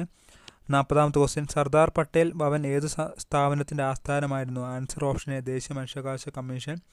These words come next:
സർദാർ പട്ടേൽ ഭവൻ ഏത് സ്ഥാപനത്തിൻ്റെ ആസ്ഥാനമായിരുന്നു? ദേശീയ മനുഷ്യാവകാശ കമ്മീഷൻ.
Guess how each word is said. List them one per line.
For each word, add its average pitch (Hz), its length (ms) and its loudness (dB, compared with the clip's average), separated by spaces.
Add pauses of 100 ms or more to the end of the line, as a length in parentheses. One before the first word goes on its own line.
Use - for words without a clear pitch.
(500)
സർദാർ 151 400 4
പട്ടേൽ 165 420 4 (220)
ഭവൻ 147 300 4
ഏത് 143 200 2
സ്ഥാപനത്തിൻ്റെ 139 560 -4
ആസ്ഥാനമായിരുന്നു? 135 920 -6 (1300)
ദേശീയ 143 360 2
മനുഷ്യാവകാശ 139 640 -2
കമ്മീഷൻ. 131 440 -6